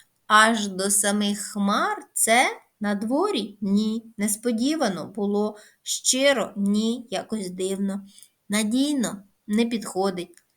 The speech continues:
"Аж до самих хмар"? А може, це далеко? А може, гучно? А може, аби як? Або високо? О, слово "високо" знайшли.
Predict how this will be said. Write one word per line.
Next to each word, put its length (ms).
"Аж 360
до 180
самих 440
хмар"? 400
А 120
може, 320
це 200
далеко? 800
А 120
може, 300
гучно? 800
А 160
може, 460
аби 200
як? 480
Або 300
високо? 640
О, 600
слово 420
"високо" 640
знайшли. 580